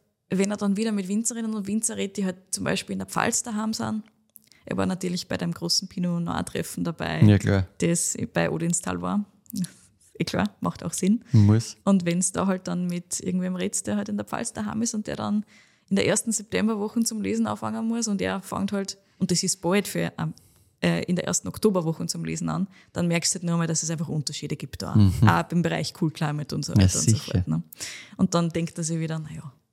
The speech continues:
Speaker 1: gar nicht so schlimm.“ <laughs>
Speaker 2: Er sitzt halt trotzdem noch auf einem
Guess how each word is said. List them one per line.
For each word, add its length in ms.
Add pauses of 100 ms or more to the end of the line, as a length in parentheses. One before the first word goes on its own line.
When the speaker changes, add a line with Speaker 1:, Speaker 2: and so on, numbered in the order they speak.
(500)
Speaker 1:
gar 120
nicht 100
so 80
schlimm.“ 300 (280)
<laughs> 300
Speaker 2:
Er 100
sitzt 360
halt 160
trotzdem 400
noch 140
auf 80
einem 260